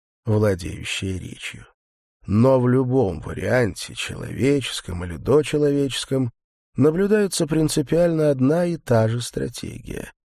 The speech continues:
Как примат, совершающий описанный ритуальный акт, так и человек, обратившийся к сексуальной инвективе, фактически стремятся к одной цели — к унижению оппонента,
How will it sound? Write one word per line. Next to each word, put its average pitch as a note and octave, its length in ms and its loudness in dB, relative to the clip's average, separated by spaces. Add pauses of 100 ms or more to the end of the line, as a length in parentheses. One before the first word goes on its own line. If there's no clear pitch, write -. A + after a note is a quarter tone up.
(140)
Как - 260 -2
примат, B2+ 640 0
совершающий G#2+ 960 0
описанный G2 580 -2
ритуальный G2 640 0
акт, B2 420 0 (300)
так C3 240 2
и A#2+ 60 2
человек, C#3 760 2
обратившийся F#2+ 880 -4
к - 60 -8
сексуальной G#2 760 0
инвективе, F2+ 800 -4 (320)
фактически D#3 720 0
стремятся D3 800 0
к - 120 -2
одной C3+ 500 4
цели — C#3 600 0 (340)
к - 80 -4
унижению C3+ 960 4
оппонента, G#2 800 -2